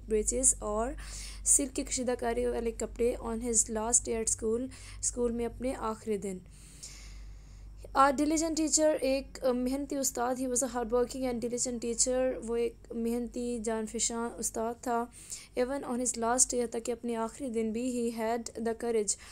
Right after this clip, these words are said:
उसके अंदर इतना हौसला था, to continue his class to the end, कि वो आखिर तक अपनी क्लास को जारी रख सकता।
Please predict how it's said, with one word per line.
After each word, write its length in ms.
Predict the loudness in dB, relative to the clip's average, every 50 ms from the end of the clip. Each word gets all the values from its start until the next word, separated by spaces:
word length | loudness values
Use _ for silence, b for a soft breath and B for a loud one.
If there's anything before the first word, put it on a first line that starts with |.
| B B B B B B B -4
उसके 220 | -4 -2 0 0
अंदर 220 | 0 2 4 4 4
इतना 260 | 2 0 -4 -4 -4
हौसला 320 | 0 2 2 2 2 2
था, 240 | 0 0 0 0 0
to 120 | -2 -4 -4
continue 400 | -4 -4 -4 -4 -6 -4 -2 0
his 180 | 0 0 0
class 440 | 0 0 0 2 4 6 6 6 4
to 60 | 2
the 160 | -2 -2 -2
end, 180 | -2 -4 -4 -4
कि 120 | -6 -6
वो 100 | -6 -4
आखिर 280 | -2 -4 -4 -4 -4 -6
तक 280 | -6 -6 -8 -8 -8 -14
अपनी 240 | -12 -8 -6 -6
क्लास 340 | -4 -2 -2 0 2 2 2
को 180 | 2 0 -4 -2
जारी 320 | -2 0 0 0 0 -2
रख 180 | -2 -2 -2 -2
सकता। 420 | -4 -4 -4 -6 -6 -6 -6 -6